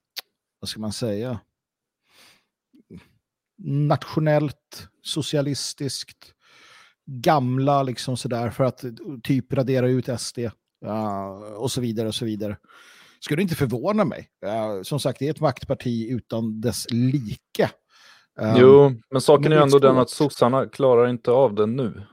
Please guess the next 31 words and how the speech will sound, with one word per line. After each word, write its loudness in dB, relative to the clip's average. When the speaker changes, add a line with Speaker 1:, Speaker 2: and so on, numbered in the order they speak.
Speaker 2:
Alltså -10
de, 2
om 2
de 6
skulle -2
byta -2
partiledare 4
som 0
byter 2
inriktning, 0
Speaker 1:
Mm. 2
Speaker 2:
de 4
är 6
fortfarande 0
beroende 6
av 8
Liberalerna 4
och -2
Centerpartiet -4
och -2
Miljöpartiet 0
för -6
att -8
kunna -2
styra. 4
De 0
kan 4
inte 4
byta -2
politisk -2
inriktning. 2